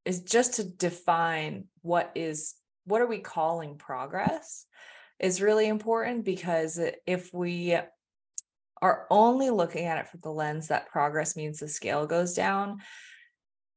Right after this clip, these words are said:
like, really asking yourself what that means,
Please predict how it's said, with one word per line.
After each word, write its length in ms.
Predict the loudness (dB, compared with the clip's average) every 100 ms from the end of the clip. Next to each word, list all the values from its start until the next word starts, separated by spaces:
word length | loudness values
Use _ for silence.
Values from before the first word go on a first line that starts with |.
| 4
like, 420 | 6 6 2 -10 _
really 580 | -8 -2 4 4 4 2
asking 520 | 0 0 -4 -6 -6
yourself 400 | -6 -4 -4 -4
what 400 | -4 0 0 0
that 280 | 0 0 -4
means, 680 | -8 -8 -8 -8 -8 -10